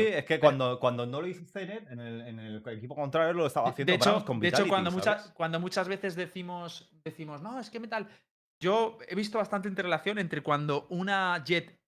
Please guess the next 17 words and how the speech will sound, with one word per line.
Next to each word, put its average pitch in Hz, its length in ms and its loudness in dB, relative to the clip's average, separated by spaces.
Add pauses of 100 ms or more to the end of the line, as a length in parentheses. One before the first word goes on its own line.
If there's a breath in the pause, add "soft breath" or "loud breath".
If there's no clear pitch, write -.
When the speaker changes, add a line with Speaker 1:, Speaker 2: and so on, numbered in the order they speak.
(120)
Speaker 2:
eh, 135 300 0
auto-, 139 480 -4
eh, 135 140 -10
performea 139 480 -4
muy 151 240 2
bien, 147 360 -2 (380)
que 165 100 4
el 143 220 2
resto 165 240 0
del 180 80 4
equipo 175 320 0
también 160 760 -4 (520)
va 151 100 2
un 156 100 -4
poco 151 200 -4
en 151 80 -2
detrimento. 131 580 -4